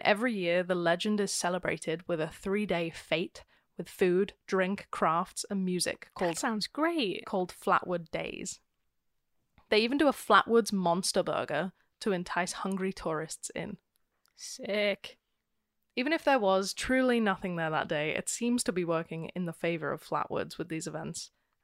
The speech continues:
Speaker 1: And it works in the favor of parents, too, as many children are told to be careful or the huge monster will eat them alive.
Speaker 2: Fair enough.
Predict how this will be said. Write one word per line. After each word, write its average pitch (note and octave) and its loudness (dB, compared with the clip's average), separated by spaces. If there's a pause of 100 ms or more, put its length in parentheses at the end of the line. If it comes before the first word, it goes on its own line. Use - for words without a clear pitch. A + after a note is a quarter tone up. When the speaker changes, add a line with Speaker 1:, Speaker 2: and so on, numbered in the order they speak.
(260)
Speaker 1:
And G3+ 2
it F#3+ 2
works G#3 4
in G3 0
the F#3+ 0
favor F#3+ -2
of F3 -8
parents, G#3+ -2
too, E3+ -4
as F#3 -4
many F#3+ 0
children F3 -4
are F3 -8
told F3 -4
to - -20
be F3+ -14
careful - -6 (120)
or F3+ -2
the E3+ -10
huge G#3+ -4
monster F3 -4
will F3+ -4
eat F#3+ -10
them F#3 -2
alive. D3 -4 (280)
Speaker 2:
Fair F#3+ -2
enough. F#3+ -6